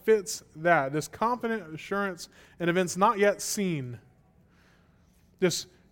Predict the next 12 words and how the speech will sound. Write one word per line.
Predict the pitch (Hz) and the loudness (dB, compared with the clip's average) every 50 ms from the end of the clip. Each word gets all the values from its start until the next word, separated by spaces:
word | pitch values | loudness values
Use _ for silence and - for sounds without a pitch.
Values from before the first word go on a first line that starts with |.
| _ _ _ _ _ _ _ _ _ | _ _ _ _ _ _ _ _ _
thinking | _ 233 247 254 247 254 226 208 | _ 0 0 0 2 0 2 2
upon | 202 180 - 190 190 185 180 175 | 2 2 2 2 2 2 2 2
God | 165 165 185 202 208 202 196 190 180 | 2 4 6 8 8 8 6 6 4
and | 170 165 156 | 0 -4 -2
His | 165 156 151 | -4 -4 -6
promises, | - _ - 185 185 185 170 151 135 - 139 123 120 120 117 - - - _ _ _ _ _ _ _ _ _ _ | -8 _ -2 -2 0 0 -2 -4 -6 -8 -10 -10 -10 -12 -14 -16 -18 -18 _ _ _ _ _ _ _ _ _ _
the | 156 | -6
fact | 151 - 214 220 226 220 | 0 4 6 6 6 6
that | 202 196 202 185 | 4 2 4 4
if | 185 175 - | 2 2 2
you | 220 226 220 | 2 6 6
are | 202 180 165 - | 6 6 4 0